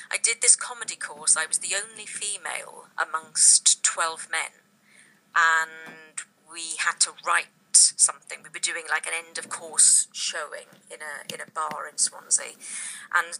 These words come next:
we had to write a routine. And so I wrote about ten minutes of material about hopeless men, most of it about this guy that I'd been seeing. <laughs> And I'm glad to say I got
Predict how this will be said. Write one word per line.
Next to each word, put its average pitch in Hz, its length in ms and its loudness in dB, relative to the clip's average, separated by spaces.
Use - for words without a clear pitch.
we 180 80 -8
had 175 160 0
to 170 100 -4
write 170 340 -2
a 160 40 -14
routine. 156 500 -4
And 170 120 0
so 175 260 4
I 160 180 2
wrote 165 220 -2
about 160 300 -6
ten 202 280 -2
minutes 180 360 -6
of 175 120 -12
material - 720 -10
about - 540 -2
hopeless - 440 0
men, 180 180 -6
most 226 380 4
of - 100 -6
it - 400 -2
about 175 360 0
this - 160 2
guy 170 400 2
that 165 140 0
I'd - 180 -2
been - 140 -20
seeing. - 420 -12
<laughs> - 180 -20
And 208 100 6
I'm 220 120 4
glad 254 240 0
to - 100 -2
say 170 340 0
I - 80 -2
got - 240 -2